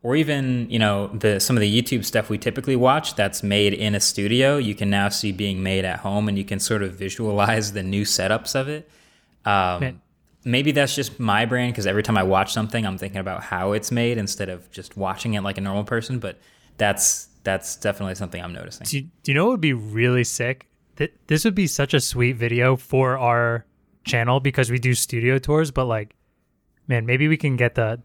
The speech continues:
Speaker 2: get the help of our listeners to start tagging some people. But how sick would it be if we could get a couple of those hosts or whatever to just do, like, a quick little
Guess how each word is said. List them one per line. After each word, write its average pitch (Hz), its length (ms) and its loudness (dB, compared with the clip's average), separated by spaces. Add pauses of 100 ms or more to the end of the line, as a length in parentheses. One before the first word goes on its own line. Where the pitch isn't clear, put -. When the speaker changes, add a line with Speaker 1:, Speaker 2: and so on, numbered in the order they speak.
Speaker 2:
get - 180 2
the 120 80 2
help - 240 2
of 120 100 2
our 107 140 2
listeners 107 460 -2
to 117 100 -2
start 113 300 -4
tagging 117 340 2
some 113 180 -2
people. 110 300 -4
But 113 240 -4 (260)
how 151 140 2
sick - 220 2
would 165 100 4
it 139 80 2
be 135 120 2
if 127 140 0
we 131 60 -2
could 117 180 -2
get 123 260 4
a 123 60 2
couple 120 360 0
of 113 120 0
those 113 240 2
hosts - 340 2
or 131 80 4
whatever 113 280 2
to 107 160 -8
just 120 260 0
do, 131 140 4
like, 117 180 0
a 110 80 -4
quick - 280 0
little 113 420 2